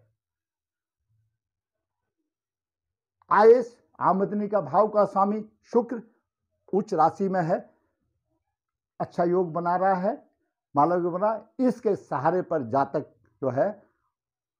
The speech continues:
एक आनंदमय जीवन व्यतीत कर रहा है, उसको घर का भी अच्छा सुख मिलता है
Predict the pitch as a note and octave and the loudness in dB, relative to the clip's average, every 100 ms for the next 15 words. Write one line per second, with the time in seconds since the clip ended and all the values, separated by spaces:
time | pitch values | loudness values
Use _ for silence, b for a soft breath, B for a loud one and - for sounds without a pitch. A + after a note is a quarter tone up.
0 | _ _ _ _ _ _ - G3+ G3+ - | _ _ _ _ _ _ 0 0 0 -4
1 | D#3+ A#3 B3 G#3+ F3 B2+ C#3+ C3 A#2 G2+ | 0 2 2 0 -2 -2 -2 -2 -4 -4
2 | A#2 - B2 A#2 C#3+ F#3 b b _ C3 | -8 -6 -6 0 0 0 b b _ -14
3 | - D3 F2+ G2+ - E3+ E3+ E3 - F3+ | -10 -8 -6 -8 -2 0 0 -4 -4 -6
4 | G3 F#3 F3+ F3+ G3+ F#3+ G3 | -6 -8 -8 -4 -4 -2 -4